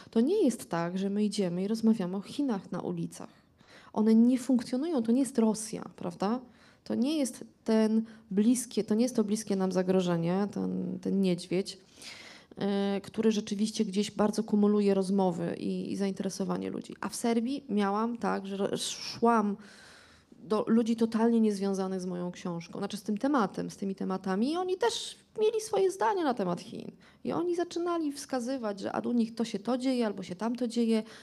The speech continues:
albo to super, że mamy te szczepionki z Chin, albo w ogóle to bez sensu, bo m-, ma-, mają tam w dużej części rzeczywiście jakieś takie społeczne,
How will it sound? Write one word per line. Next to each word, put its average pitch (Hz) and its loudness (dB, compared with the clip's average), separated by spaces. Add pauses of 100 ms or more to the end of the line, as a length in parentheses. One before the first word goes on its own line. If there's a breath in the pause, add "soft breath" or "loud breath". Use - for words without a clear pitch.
(140 loud breath)
albo 190 -2
to - -6
super, 247 2
że 233 2
mamy 240 4
te 240 0
szczepionki 220 -2
z 220 -8
Chin, - -4
albo 185 -2
w - -8
ogóle - -8
to - -8
bez 196 -6
sensu, 277 0
bo 208 2 (920 loud breath)
m-, 233 6 (100)
ma-, 214 8
mają 226 8
tam 233 6
w 202 -4
dużej 208 2
części 185 -2
rzeczywiście 202 -2
jakieś 226 -2
takie 214 -2
społeczne, 208 0